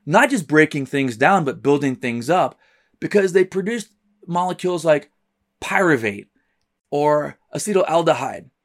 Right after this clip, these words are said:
And these molecules can be used as precursors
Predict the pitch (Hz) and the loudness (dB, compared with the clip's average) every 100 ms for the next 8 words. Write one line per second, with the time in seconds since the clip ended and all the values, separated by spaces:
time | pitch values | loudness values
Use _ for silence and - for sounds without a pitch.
0 | _ _ _ _ _ - 156 165 170 160 | _ _ _ _ _ -8 -4 0 0 -2
1 | 160 214 233 185 175 220 269 269 151 113 | -6 -4 -4 -2 -2 -2 -6 -8 -10 -10
2 | 80 131 - _ _ _ _ _ _ _ | -10 -16 -20 _ _ _ _ _ _ _
3 | 190 180 190 190 190 175 - - 240 285 | -4 -2 0 -2 -4 -6 -12 -10 0 0
4 | - 135 104 - 110 - | 0 -8 -8 -10 -12 -12